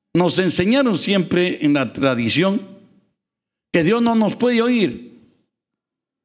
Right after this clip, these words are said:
Que hay otros intercesores, que vayamos por la Madre de Jesús, que vayamos por, por los, mm, apóstoles de Jesús, por los santos que ellos han creado,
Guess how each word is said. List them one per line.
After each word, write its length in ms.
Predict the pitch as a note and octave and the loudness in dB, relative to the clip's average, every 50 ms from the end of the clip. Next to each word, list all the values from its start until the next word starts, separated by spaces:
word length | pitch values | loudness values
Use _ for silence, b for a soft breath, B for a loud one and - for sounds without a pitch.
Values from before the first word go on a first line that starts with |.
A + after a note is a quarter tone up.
| _ _ _ _ _ _ _ _ _ _ _ _ _ _ | _ _ _ _ _ _ _ _ _ _ _ _ _ _
Que 80 | - F#3 | -2 0
hay 160 | F#3 F3+ G#3 | 2 2 4
otros 380 | B3 B3+ A#3+ - F#3+ E3 - - | 2 2 0 0 -2 -2 0 2
intercesores, 1000 | E3+ D#3+ C#3+ D#3 F3 D3+ B2 - D#3 D3 D3+ - G3 G3 E3 D3 A#2 - - - - - - - _ _ _ _ _ _ _ _ _ _ _ _ | 2 0 2 0 0 0 0 0 0 0 2 2 2 2 2 0 0 -4 -8 -16 -20 -20 -20 -20 _ _ _ _ _ _ _ _ _ _ _ _
que 120 | - E3+ E3 | -2 0 2
vayamos 460 | D#3 E3 E3+ F3+ F#3 F#3 F3+ D#3+ A#2+ | 2 2 2 2 2 2 2 0 0
por 180 | - D3 C#3 | 0 0 0
la 80 | C3+ C3+ | 2 2
Madre 320 | C#3 D3 D#3 D#3+ D3 C#3+ | 2 2 2 2 2 2
de 100 | C#3 C3+ | 0 0
Jesús, 520 | G#2+ G#2+ A#2+ G#2 - G3 A3 G#3+ - - - B B B B B B B B B | 0 -2 -2 -2 -2 -2 -2 -2 -4 -8 -14 B B B B B B B B B
que 100 | F#3+ F3+ | 0 0
vayamos 500 | D#3 D#3 D#3+ F3 F3+ F3+ F3+ F3 E3+ F3 | 2 2 2 2 2 2 2 0 0 -2
por, 420 | - D3+ D3+ D3 C#3+ C#3 B2+ A2+ B B B B B B B - | 0 0 2 2 2 0 0 -2 B B B B B B B -2
por 200 | D#3 D#3 D3 C3+ | 0 0 2 2
los, 360 | D3 C#3+ C#3 C3 A#2+ - - | 2 2 2 0 -2 -4 -4
mm, 640 | D3 D3 C#3+ D3 D3+ D3 B2 D3 C#3+ - - D3+ D3 | -2 0 0 2 0 0 -2 -4 -8 -8 -4 -2 0
apóstoles 640 | C#3 C3+ A2+ - - G3 G3+ F#3+ - F3+ D#3+ D3 C#3+ | 0 0 0 0 0 0 0 0 0 0 0 0 0
de 80 | C3 | 0
Jesús, 560 | G#2+ G#2+ B2+ A#2 - F#3+ G#3+ A3+ G#3+ - - - B B B B B | 0 0 -2 -2 0 0 0 0 0 -2 -4 -12 B B B B B
por 160 | B F#3+ F3+ | B 0 2
los 180 | D3+ D3+ C#3+ - | 2 2 0 0
santos 400 | - F#3 F#3+ F#3 - F#3 C#3+ - | 0 0 0 0 0 -2 -2 -2
que 100 | - F#3 | -2 -2
ellos 260 | F3+ F3+ F3 D3 - | 0 0 0 0 0
han 120 | D#3 C#3+ - | 0 0 0
creado, 600 | - B2+ C3 D#3+ F#3 G3+ G#3 G#3+ G#3+ - - | 0 0 0 2 2 0 0 -2 -4 -6 -10